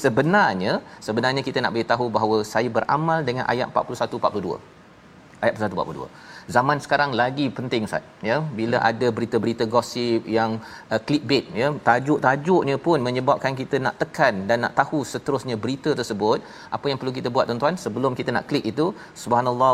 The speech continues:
walhamdulillah, wallahu akbar." Banyakkan zikir ini yang akan menjadi amalan di depan Allah nanti, berbanding dengan kita klik, kita rasa nak tahu, tapi rupa-rupanya akhirnya kita termakan dengan gosip-gosip yang kalau betul, ia tidak menambah iman, kalau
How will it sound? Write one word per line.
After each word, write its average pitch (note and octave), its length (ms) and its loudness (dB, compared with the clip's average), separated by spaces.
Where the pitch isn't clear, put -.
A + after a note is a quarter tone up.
walhamdulillah, A#2+ 580 0
wallahu A#2 420 2
akbar." B2+ 240 2
Banyakkan B2 480 0
zikir C#3+ 280 0
ini D#3 180 -2
yang A2+ 160 -4
akan B2+ 240 -2
menjadi A#2 260 0
amalan A#2 320 0
di F#2+ 120 -6
depan E3 240 -4
Allah B2+ 260 2
nanti, C3 280 -4
berbanding B2 460 -2
dengan B2 180 -4
kita - 140 -4
klik, G#3 180 0
kita A#2+ 240 -2
rasa C#3+ 240 2
nak - 160 -4
tahu, E3 180 2
tapi A#2 240 -2
rupa-rupanya B2 640 -2
akhirnya B2 300 -2
kita - 180 -2
termakan B2+ 600 0
dengan A#2 220 0
gosip-gosip A#2 640 -4
yang D#3 160 2
kalau A#2+ 240 4
betul, G3 420 2
ia C3+ 100 2
tidak B2+ 240 0
menambah B2+ 280 2
iman, A2+ 240 2
kalau C3+ 240 4